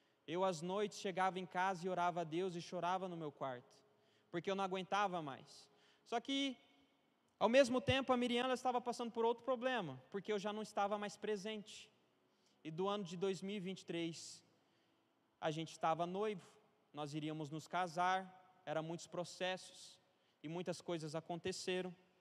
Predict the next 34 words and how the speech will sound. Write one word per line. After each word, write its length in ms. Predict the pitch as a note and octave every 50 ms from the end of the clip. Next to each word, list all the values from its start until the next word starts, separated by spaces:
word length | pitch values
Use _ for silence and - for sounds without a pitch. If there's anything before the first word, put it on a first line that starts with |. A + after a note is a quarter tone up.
| _ _ _ _ _ _ _ _ -
Então, 560 | E3 F#3 - - A3 G#3+ A#3 B3 C4 B3+ A3 - - - - _ -
ela 200 | - F#3 F#3+ G3
não 120 | G3 G3+ G3
tinha 260 | F#3 - - F#3+ F3+
a 20 |
minha 140 | F3+ F3 E3+
presença 420 | - F3+ F3 D#3+ E3 E3 - F#3 D#3+
presente, 560 | - F#3+ G#3 G3 F3+ G#3 A#3 D4 D#4 - A3
eu 80 | F#3
estava 340 | F3 - - F#3 F3+ F3 F3+
trabalhando 760 | - - F#3 F3 E3+ F3+ E3+ E3 F3 F3+ G3+ A#3+ A#3 D4 D4 - - - - - -
e 100 | D#3+ F3+
eu 140 | F#3+ G3 G3+
orava 340 | G#3+ G3 F#3 F3+ G3+ G#3+ G#3+
para 140 | - A3
que 140 | - - G#3
Deus 280 | E3+ F3+ F#3+ G#3 G#3+ -
levantasse 520 | G3+ G3 F3 F#3 F3+ - F3+ F3+ F3 -
uma 120 | F#3+ F#3 E3+
porta 320 | - F#3+ G3 G#3+ G3+ G#3+
de 80 | F#3 F3
trabalho. 520 | - F3+ E3 D3+ C#3 C#3 C3 B2 B2 A2+ - _ _ _ _ _ _ _ _ _ _ _ _ _ _ _ _ -
E 80 | C#3+
no 160 | E3+ F#3 G3+
meio 180 | G3+ G3 G#3 G#3+
disso 340 | F3 F3 A3 G#3 - - G#3+
tudo, 560 | - - F#3+ F#3+ G#3 A3+ B3+ A#3 C#4+ C#4+ B3+ - - - - -
eu 140 | C#3+ D#3+ E3+
mostrava 800 | E3+ E3+ E3 - - E3 E3 F3 F#3 G#3 A3 A3 A#3+ B3 A#3 - - - - _ _ _ _ _ _ -
meu 140 | D3+ E3+
testemunho 680 | E3+ - F#3+ F#3 - - G3+ G3 F#3+ F#3+ A3 A#3+ A#3+ A3+
lá 160 | G#3 G#3 A3 A3+
naquele 300 | A#3 A3+ - A3+ A3+ A3+
lugar. 540 | A3+ A3+ A3+ G#3 A3+ A#3 A3+ G#3 D3 B2+